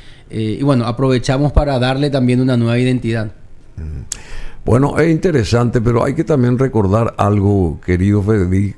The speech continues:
Speaker 2: Federico. Yo era mucho menor y vos también. Cuando Pereira Ruiz Díaz tomó la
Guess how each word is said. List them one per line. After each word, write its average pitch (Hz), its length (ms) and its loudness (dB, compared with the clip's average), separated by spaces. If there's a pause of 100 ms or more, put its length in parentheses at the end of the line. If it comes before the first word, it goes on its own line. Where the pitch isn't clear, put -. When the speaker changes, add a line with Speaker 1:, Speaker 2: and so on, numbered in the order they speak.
Speaker 2:
Federico. 104 840 0
Yo 131 340 0
era 156 220 2
mucho 147 400 0
menor 135 560 0
y 110 120 0
vos 101 240 0
también. 90 600 -2 (840)
Cuando 110 400 2
Pereira 131 680 2
Ruiz 98 420 2
Díaz 107 600 0
tomó 90 300 0
la 101 140 0